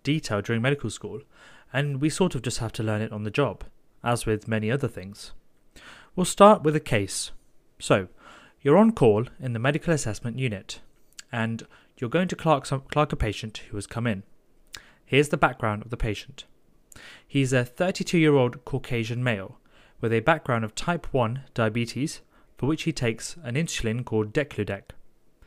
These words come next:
Other past medical history includes anxiety and depression. So he's come to the hospital because over the last two to three days he's been having some vomiting and diarrhea,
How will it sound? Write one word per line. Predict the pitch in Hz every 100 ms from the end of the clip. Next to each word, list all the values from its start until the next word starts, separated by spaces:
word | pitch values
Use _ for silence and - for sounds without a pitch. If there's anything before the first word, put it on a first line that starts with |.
| - - - -
Other | 156 180
past | - 127 131 -
medical | 120 -
history | 123 131 - 165 151
includes | 131 117 113 -
anxiety | 120 113 123 131 170 170
and | 123 107 110
depression. | 117 - 110 107 104 _ _ _ _ _ _ _ - - - _
So | -
he's | 156 -
come | 196
to | 220
the | 208
hospital | 151 - - 117 110
because | 110 117 117
over | 127 135
the | 151
last | 139 120 -
two | 156 170
to |
three | - 196
days | 151 98 98 -
he's | 113
been | 123 113
having | 123 117
some | 110 127
vomiting | 117 160 139 - 104 - _ -
and | 113
diarrhea, | 104 104 120 120 95